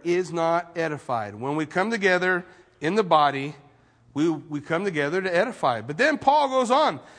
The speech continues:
"I thank my God I speak with tongues more than you all." One of the boasts that Corinth had, and this is sometimes a problem in bodies, uh, in the body of Christ today, and that is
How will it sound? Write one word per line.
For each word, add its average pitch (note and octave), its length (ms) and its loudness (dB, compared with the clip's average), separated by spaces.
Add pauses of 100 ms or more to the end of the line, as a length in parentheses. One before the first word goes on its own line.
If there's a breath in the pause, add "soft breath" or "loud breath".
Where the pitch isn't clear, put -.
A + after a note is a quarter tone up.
(140 loud breath)
"I F#3 160 6
thank C#4+ 320 2
my C#4 180 4
God G3+ 440 4
I F3 180 2
speak A3 360 -6
with G#3+ 160 -2
tongues D3 600 -2 (340 soft breath)
more D#3 240 0
than D#3 160 -2
you D3+ 160 0
all." A#2+ 220 2
One A3+ 180 4
of D#4+ 100 -2
the C#4+ 80 0
boasts A3+ 500 2
that G#3 180 -4
Corinth G#3+ 340 2
had, E3 480 4 (240 loud breath)
and E3+ 160 -2
this B3 420 0
is G#3+ 220 0
sometimes B3 480 0
a G#3 60 -2
problem G#3 560 2
in F#3 380 -2
bodies, G3+ 640 0 (320 soft breath)
uh, E3 280 4
in F3 120 -6
the E3+ 60 -4
body F#3+ 280 4
of G#3+ 100 0
Christ G3 360 0
today, G3+ 300 2
and F3+ 120 -2
that A3+ 300 2
is G3 400 0